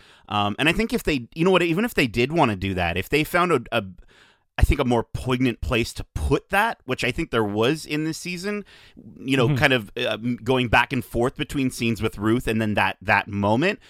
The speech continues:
Speaker 1: could have potentially, they, they could have found a better way to do that than just sort of,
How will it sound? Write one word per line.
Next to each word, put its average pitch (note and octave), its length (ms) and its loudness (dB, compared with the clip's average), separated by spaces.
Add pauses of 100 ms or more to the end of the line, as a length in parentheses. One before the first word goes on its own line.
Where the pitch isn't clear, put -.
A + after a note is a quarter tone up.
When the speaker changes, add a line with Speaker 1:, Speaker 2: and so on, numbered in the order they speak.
(300)
Speaker 1:
could G3 260 6
have F#3 220 2
potentially, C3+ 960 2 (460)
they, D#3+ 220 -2
they F#3 120 2
could A#3 160 4
have A3+ 80 4
found F#3+ 180 4
a C#3+ 40 2
better C3+ 260 8
way A#2+ 160 4
to G2+ 80 -2
do G#2 200 -2
that G2+ 180 2
than G2 120 -6
just F#2+ 200 -6
sort G2+ 120 -2
of, F2+ 200 -6